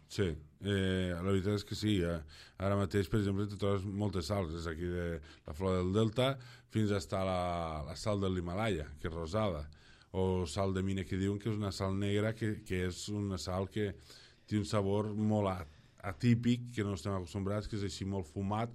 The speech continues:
però fort, i és una sal de, de mina, no, no és una sal marina. Eh, i, clar, pues, canvia també.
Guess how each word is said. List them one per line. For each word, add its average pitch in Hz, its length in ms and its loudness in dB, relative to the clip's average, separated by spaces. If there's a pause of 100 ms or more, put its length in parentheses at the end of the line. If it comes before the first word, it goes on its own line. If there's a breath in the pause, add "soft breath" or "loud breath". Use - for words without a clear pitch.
(320 soft breath)
però 101 180 2
fort, 101 400 2 (400 soft breath)
i 101 80 0
és 101 80 2
una 101 180 0
sal 98 300 0
de, 101 400 0 (380 soft breath)
de 90 120 -4
mina, 98 300 2
no, 90 320 -2
no 90 160 -4
és 87 60 -4
una 90 120 -4
sal 92 180 -4
marina. 85 460 -4 (360)
Eh, 82 120 -10
i, 82 400 -6 (180)
clar, 92 240 -4
pues, - 380 -8
canvia 98 320 -2
també. 78 280 -6